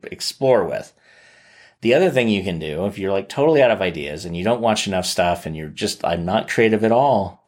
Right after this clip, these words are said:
Dwight and Jacob. I just can't do this. What can I do?"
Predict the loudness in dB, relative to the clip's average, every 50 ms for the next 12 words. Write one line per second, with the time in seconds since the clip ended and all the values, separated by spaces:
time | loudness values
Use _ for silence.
0 | -14 -8 -4 -2 0 0 0 -2 -4 -6 -6 -6 -4 -2 -2 -4 -4 -4 -4 -4
1 | -4 -4 -4 -4 -4 -6 -6 -4 -2 -2 0 0 0 0 0 0 0 -2 -4 -6
2 | -8 -10 -4 -2 0 0 0 -2 -4 -2 0 0 2 2 0 -2 -2 -6 -10